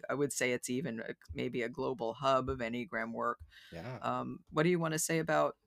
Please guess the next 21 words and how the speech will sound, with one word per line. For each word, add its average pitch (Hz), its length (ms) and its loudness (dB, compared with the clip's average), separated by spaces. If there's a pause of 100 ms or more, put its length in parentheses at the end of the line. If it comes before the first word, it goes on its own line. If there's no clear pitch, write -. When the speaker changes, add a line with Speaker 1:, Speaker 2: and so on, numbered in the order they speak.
(200)
Speaker 1:
you 151 140 0
know, 139 80 -2
your 139 200 2
experience 143 640 0
in 135 80 -6
South 131 300 0
Africa 131 440 -2
with 113 140 -10
the 104 160 -8
Speaker 2:
Also 143 340 0
Speaker 1:
Enneagram? 143 60 2
Speaker 2:
innovative 82 800 0
work, 76 500 -8 (140)
you 80 120 -10
know, 71 360 -12
people 90 580 -2
bring 82 320 -6
in 80 480 -8 (220)
a 78 40 -4
lot 82 320 -2
of, - 440 -8